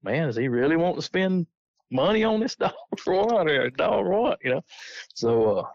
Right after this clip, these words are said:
we sat there, we talked probably over an hour. And, uh, Andrew's a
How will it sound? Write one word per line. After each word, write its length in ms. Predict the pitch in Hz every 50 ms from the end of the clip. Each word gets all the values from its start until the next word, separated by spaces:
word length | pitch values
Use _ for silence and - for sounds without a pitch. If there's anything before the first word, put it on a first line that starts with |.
| _ _ _ _ _ _ _ _ _ - _ _ _ -
we 180 | 95 98 127 143 - - - - - - - - - -
sat 240 | - - 123 127 131
there, 220 | - 143 147 151 143
we 140 | 143 165 -
talked 360 | - 120 113 - 120 - -
probably 340 | - 113 110 120 117 117 113
over 240 | 117 127 127 131
an 60 | 123 107
hour. 480 | 95 98 104 98 107 113 113 110 110 - - - - _ - _ _ _ _ _ _ _ - - - - - - - - _ _ - -
And, 180 | - 95 90 87
uh, 180 | 87 87 85 - - - _ - _ _ _ _ _ _ _ _ _ _ _ _ _ - -
Andrew's 480 | - 123 123 123 135 139 131 117 101
a 100 | 104 87